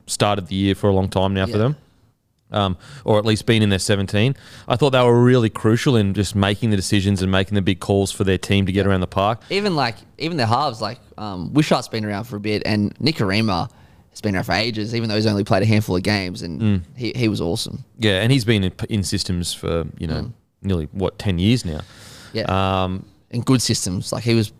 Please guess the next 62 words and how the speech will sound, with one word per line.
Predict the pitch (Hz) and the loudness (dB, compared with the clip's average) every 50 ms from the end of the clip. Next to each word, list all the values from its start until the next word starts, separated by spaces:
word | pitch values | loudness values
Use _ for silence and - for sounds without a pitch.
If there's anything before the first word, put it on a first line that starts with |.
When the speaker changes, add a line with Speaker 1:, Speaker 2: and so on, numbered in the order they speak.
| _ _ _ | _ _ _
Speaker 2:
part | - 113 101 | -4 -2 -2
of | |
the | 92 104 | -2 -2
Broncos, | - 104 107 110 - 117 107 104 104 107 107 - - 139 | -2 0 0 0 2 2 4 4 2 2 -2 -6 -6 -2
Speaker 1:
Yeah, | 110 104 98 87 85 82 | 0 2 2 2 0 -2
Speaker 2:
like, | 90 95 113 | -2 0 2
Speaker 1:
and | 147 156 | 2 4
when | 175 170 | 4 4
you | 160 143 | 4 6
Speaker 2:
Roosters. | 143 | 4
Speaker 1:
look | 170 165 - 165 120 - | 4 4 2 0 -2 -4
at, | - | -2
when | 147 139 135 | 0 2 2
you | 135 143 | 4 4
look | 156 151 - | 4 4 4
at, | 131 117 | 2 2
when | 113 107 110 | 2 0 0
you, | - | 0
obviously | 110 110 110 107 - - 110 | 0 0 0 0 0 2 2
ask | 101 101 - - | 2 2 0 -2
you | 113 101 | -2 -2
to | 101 | 0
do | 87 104 104 | 2 2 2
this, | 98 95 - | 2 0 -2
but | - 120 | 0 0
when | 120 117 | 2 2
you | 113 117 | 4 4
look | 117 131 143 - 160 | 4 4 4 2 2
at | 127 - | 0 2
the | 113 113 107 | 2 2 2
experience | 95 - - - 117 107 104 - | 0 -2 -2 -2 0 0 0 -2
of | - | -4
the | 95 98 | -4 0
games, | 92 107 107 101 98 95 101 - - - - - - - - - - - - - - | 2 2 2 2 2 0 -2 -6 -8 -12 -18 -20 -20 -20 -20 -20 -20 -20 -20 -16 -10
Storm | - - - 165 170 175 170 | -10 -2 2 2 4 4 4
have | 170 151 | 4 2
a | 131 | 4
little | 127 127 139 139 | 4 4 4 4
bit | 143 147 131 | 4 2 2
more | 123 120 | 2 2
experience | 117 - - - - 117 117 127 156 180 160 - | 2 0 -4 -2 0 2 4 4 2 0 -2 -2
when | - 113 | -2 -2
it | 107 | 0
comes | - 120 110 110 - | 0 0 0 0 -2
to | - 107 | -4 -4
total | - - - 104 107 117 127 | -4 -2 0 2 4 2 4
games, | 120 131 131 143 160 220 - - - - - - - - | 2 2 2 2 0 -2 -6 -8 -10 -14 -20 -20 -18 -2
but | - 123 | 0 2
when | 131 131 131 | 4 4 4
you | 127 127 | 2 4
look | 123 151 165 - | 4 4 4 2
at | 180 - | 0 2
the | 139 131 | 2 2
amount | 123 117 113 113 113 110 113 - | 2 2 2 2 2 2 0 0
of | - 104 98 - | 0 0 0 0
players | - - 117 110 107 107 92 | -2 0 2 2 2 2 0
that | 107 101 | 0 0
have | 101 107 101 | 2 2 4
over | 104 101 98 95 98 | 4 4 4 4 2
a | 95 | 2
hundred | 90 87 90 101 107 107 104 104 98 | 0 0 -2 -2 0 0 -2 -2 0
games, | 87 104 92 90 87 92 107 135 - - | 0 0 2 2 0 -2 -4 -6 -8 -10